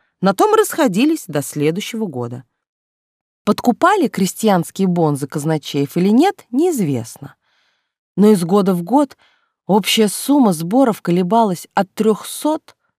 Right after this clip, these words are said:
до четырёхсот даллеров при фактической площади посевов не более шестидесяти акров, примерно двадцать четыре гектара. От этих расчётов и размышлений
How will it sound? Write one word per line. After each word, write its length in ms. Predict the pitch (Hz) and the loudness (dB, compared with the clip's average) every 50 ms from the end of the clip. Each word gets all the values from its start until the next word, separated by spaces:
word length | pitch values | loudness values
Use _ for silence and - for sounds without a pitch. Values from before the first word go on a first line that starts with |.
| _ _ - | _ _ -2
до 160 | 165 196 - | -2 0 0
четырёхсот 920 | - - 196 - 247 254 262 254 - - - - - 240 202 160 143 143 | 0 -2 0 2 2 2 2 0 -2 -8 -8 -4 -2 0 0 -2 -4 -2
даллеров 640 | 151 185 220 254 285 254 202 160 139 120 117 - _ _ _ _ _ _ _ _ _ | 0 2 2 2 2 0 -2 -2 -4 -6 -10 -14 _ _ _ _ _ _ _ _ _
при 140 | - 196 | 0 0
фактической 760 | 185 - - 185 185 - - 233 202 - - 156 - - 160 143 | 0 0 -2 -4 -4 -6 -8 -8 -6 -6 -8 -8 -6 -6 -6 -6
площади 600 | - - 190 226 269 277 - - 196 151 - 147 | -4 -4 -2 0 0 -2 -2 -6 -10 -10 -10 -12
посевов 640 | - - 160 160 - - - 156 143 131 - _ _ _ _ _ _ _ | -8 -6 -6 -6 -6 -6 -6 -6 -6 -6 -8 _ _ _ _ _ _ _
не 160 | - 175 190 196 | 0 2 2 2
более 400 | 175 170 220 233 226 214 190 - | 2 4 4 4 4 2 0 -2
шестидесяти 960 | - - 208 185 - - - - 226 214 202 220 - - 220 185 - 254 - - | -4 -6 -6 -6 -6 -10 -8 -6 -6 -4 -4 -6 -6 -6 -10 -10 -10 -10 -6 -2
акров, 400 | - 180 143 - - 139 - - - - - _ | -2 -2 -2 -2 -6 -12 -14 -14 -20 -20 -20 _
примерно 520 | - 202 190 190 196 190 190 175 175 175 160 | -2 0 2 4 4 4 2 2 2 0 -2
двадцать 520 | 147 151 147 170 170 180 - - 202 185 | -4 -2 0 0 0 0 -2 -8 -12 -10
четыре 580 | - - 190 - _ - 180 170 160 170 170 - _ _ _ | -8 -10 -10 -8 _ -4 -2 -2 -2 -4 -6 -8 _ _ _
гектара. 720 | - 151 202 196 - - - 175 147 127 120 113 - - _ _ _ _ _ _ _ _ _ _ _ _ _ _ _ _ _ _ _ | -10 -8 -8 -8 -8 -8 -4 -4 -4 -4 -4 -8 -14 -20 _ _ _ _ _ _ _ _ _ _ _ _ _ _ _ _ _ _ _
От 280 | - 208 202 - - - - | -4 -4 -4 -4 -6 -2 2
этих 360 | 233 254 233 - 175 - - | 4 4 4 2 -2 -6 -4
расчётов 580 | 160 160 - - - 226 233 - 185 - - | -6 -6 -6 -4 -4 -4 -4 -4 -6 -6 -4
и 20 | 160 | -6
размышлений 760 | 165 147 160 170 165 - - 214 220 254 262 226 180 143 - | -4 -2 -2 -4 -4 -4 -4 -2 0 2 2 2 0 -2 -4